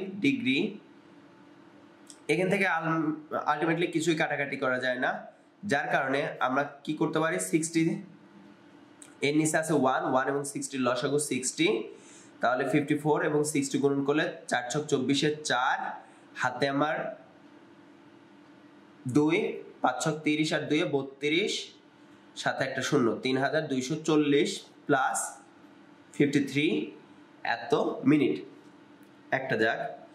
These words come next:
so ফিফটি ফাইভ ডিগ্রি, তাহলে এটাকে যদি আমরা যোগ করি, তাহলে থ্রি, চার আর পাঁচ যোগ করলে নাইন, টু, থ্রি ডিভাইড বাই সিক্সটি,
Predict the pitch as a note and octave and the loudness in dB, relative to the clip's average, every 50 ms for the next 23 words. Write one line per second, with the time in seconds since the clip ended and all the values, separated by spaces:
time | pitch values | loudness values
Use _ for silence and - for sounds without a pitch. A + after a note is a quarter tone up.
0 | - - - - - - - - - C#3 D3+ G#3 G#3+ F#3+ - - - - - - | -20 -20 -20 -20 -20 -14 -8 -4 -2 0 0 0 0 -2 -4 -8 -12 -16 -18 -20
1 | - - - - - - - - - - - - - - E3 D#3 D#3 D3+ D#3 F3 | -20 -20 -20 -20 -20 -20 -20 -20 -20 -20 -20 -6 0 2 2 2 2 0 0 0
2 | E3+ E3 E3 D#3 C3+ C3+ C#3 C#3+ E3 F3+ F3+ - - - - - - - D3 D3 | 0 2 0 0 0 0 0 0 -2 -2 -2 -6 -10 -12 -14 -12 -4 -2 0 0
3 | C#3 C3 B2 B2+ C3+ D3 F#3 G#3 G3 - - - - - - - C3 C3+ C#3+ C#3+ | 0 2 0 2 2 2 0 -2 -2 -6 -10 -16 -20 -10 -4 -2 -2 0 0 0
4 | C#3+ D3 D3 - E3 D#3+ E3 E3 E3+ E3 E3 E3+ D#3+ - D#3 D#3 D3+ - - C#3+ | 0 0 -2 -2 -2 -2 0 0 0 0 0 0 0 0 0 0 0 0 2 2
5 | C#3 D3 C3+ C3+ C3+ C#3 C#3 C#3 - - - - - - C#3+ D#3 F3+ - - - | 2 2 0 -2 -2 -2 -4 -6 -8 -10 -14 -6 -2 0 0 2 2 0 -2 -6
6 | - - - - - - - C3 B2 B2+ B2+ B2+ C3 B2+ B2+ B2+ B2+ A#2+ A2 - | -8 -12 -18 -20 -12 -6 -2 0 0 0 0 0 0 0 0 0 0 -2 -4 -4
7 | C3+ C3+ - - C#3+ C#3+ C#3+ D3 D3+ F#3 F3+ C#3+ A#2 A2+ A2+ A2 A2 A#2 B2 C#3+ | -4 -4 -2 0 0 2 2 2 0 0 0 0 0 0 0 0 0 0 0 0
8 | - - - - - - - - - - - - - - - - C3 C3+ C#3+ D#3+ | 0 -2 -4 -10 -16 -20 -20 -20 -20 -20 -20 -20 -20 -20 -4 0 2 4 4 4
9 | F#3+ G#3+ - - - - - - - - - - - - - - C#3 C3 C#3+ E3+ | 4 2 0 -4 -8 -14 -20 -20 -20 -20 -20 -20 -14 -12 -4 -2 0 2 2 2
10 | G#3 G3+ - - - - - - D#3 B2 B2+ B2+ B2+ - C#3 C#3+ D#3 D3+ - - | 0 0 -2 -4 -10 -14 -8 -4 -2 0 0 0 -2 -2 -2 -2 -2 -2 -2 -2
11 | C3 A#2+ - - - - D#3 | -4 -4 -4 -4 0 2 2